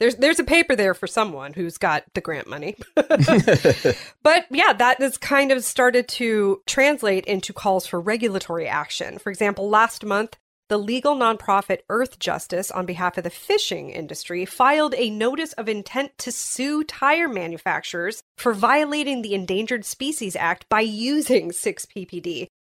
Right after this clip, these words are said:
Speaker 1: And a coalition of Indian tribes recently called on the E P A to ban use of the chemical.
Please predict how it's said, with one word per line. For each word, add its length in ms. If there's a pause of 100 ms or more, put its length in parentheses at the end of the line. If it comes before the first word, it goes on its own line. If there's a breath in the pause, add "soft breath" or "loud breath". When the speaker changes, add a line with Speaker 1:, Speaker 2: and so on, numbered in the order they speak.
(140)
Speaker 1:
And 380
a 80
coalition 600
of 140
Indian 380
tribes 420
recently 380
called 220
on 100
the 180
E 60
P 240
A 180
to 160
ban 380
use 240
of 120
the 80
chemical. 560